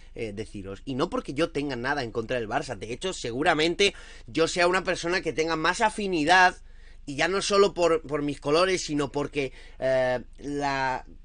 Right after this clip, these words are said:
gran mayoría de mis amigos en YouTube y en redes son del Barça. Igual que te digo que en la vida, en la vida real fuera de internet,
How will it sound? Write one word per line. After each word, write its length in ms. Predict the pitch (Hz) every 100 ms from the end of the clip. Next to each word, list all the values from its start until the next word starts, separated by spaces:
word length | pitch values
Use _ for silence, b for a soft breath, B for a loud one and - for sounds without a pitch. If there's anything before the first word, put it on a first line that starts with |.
| - -
gran 340 | 135 165 226
mayoría 460 | 247 226 208 214 202
de 140 | 185
mis 160 | 180 160
amigos 340 | 156 180 180
en 140 | 180 165
YouTube 440 | 151 170 175 151
y 220 | 156 156
en 160 | 151 143
redes 500 | 160 170 180 165 - b b b
son 280 | - 165 240
del 120 | 180
Barça. 520 | 139 196 269 - 101 - - - - - - - -
Igual 260 | 147 147 202
que 80 | 247
te 160 | 247
digo 220 | 247 240
que 80 | 220
en 100 | 202
la 140 | 185 165
vida, 280 | 226 226
en 60 | 214
la 80 | 175
vida 220 | 180 208
real 200 | 196 202
fuera 200 | 202 196
de 60 | 185
internet, 540 | 170 170 185 190 -